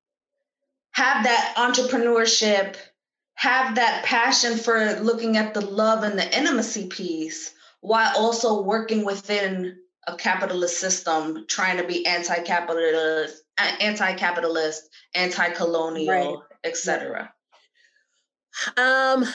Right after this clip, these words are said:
Speaker 2: I knew that, I knew that I had to learn from other folks who were doing it. Quite
Speaker 1: Mm-hmm.
Speaker 2: honestly, like, you get to a point where you have to be humble about what you know and what you don't know,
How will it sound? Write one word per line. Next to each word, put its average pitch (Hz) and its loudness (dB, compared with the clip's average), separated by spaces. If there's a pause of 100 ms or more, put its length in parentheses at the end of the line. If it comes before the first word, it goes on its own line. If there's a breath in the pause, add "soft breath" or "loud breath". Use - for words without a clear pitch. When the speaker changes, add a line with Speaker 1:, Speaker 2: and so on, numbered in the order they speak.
(180 loud breath)
Speaker 2:
I 226 4
knew 247 2 (340)
that, 208 2 (1400)
I 240 4
knew 220 4
that 233 2
I 196 2
had 202 0
to - -2
learn 196 2
from 196 -2
other 185 0
folks 185 -2
who 185 -2
were 170 0
doing 170 0
it. - -8 (400)
Quite 185 -2
Speaker 1:
Mm-hmm. 185 2
Speaker 2:
honestly, 180 -2
like, 175 -2
you 202 -6
get 220 0
to 247 0
a 220 4
point 226 2
where 196 4
you 214 -2
have 208 0
to 208 0
be 190 -2
humble 196 0
about 190 0
what 202 -2
you 214 -4
know 190 2
and 196 2
what 190 -2
you 190 -6
don't 185 0
know, 269 0